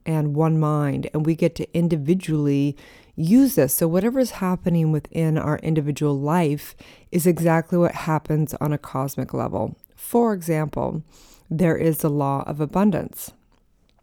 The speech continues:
And we know this now. Science has proven that the universe is always expanding. It does not contract, and it is, it's ever expanding.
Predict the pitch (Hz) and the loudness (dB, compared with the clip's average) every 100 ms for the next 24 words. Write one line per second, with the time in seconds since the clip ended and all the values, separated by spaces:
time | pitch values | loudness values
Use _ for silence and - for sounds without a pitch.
0 | _ - 175 185 180 214 202 - - 156 | _ -4 4 6 6 6 4 -2 -6 -6
1 | - - 165 165 160 - 170 165 156 151 | -4 -2 0 0 -2 0 0 2 2 2
2 | - - - - - 170 180 208 202 175 | -2 -10 -20 -12 -2 2 6 6 6 6
3 | 170 170 - - 170 160 - 160 160 160 | 4 2 -2 2 4 4 2 2 6 6
4 | 156 - 160 - - 147 143 - - - | 4 0 -6 -6 -4 -2 -2 -4 -6 -2
5 | 160 156 156 143 151 - - 147 180 175 | -2 0 -4 -2 -4 -4 -6 -4 0 0
6 | 170 - 165 139 143 143 - - - - | 0 0 0 0 -2 -6 -14 -8 -8 -6
7 | - 165 175 175 - - 190 185 - 170 | -4 -2 0 -2 -4 -2 0 0 -4 -8